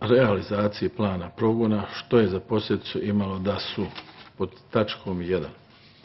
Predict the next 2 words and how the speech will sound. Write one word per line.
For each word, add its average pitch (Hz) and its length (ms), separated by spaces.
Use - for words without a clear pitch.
dana 110 340
prvi 107 440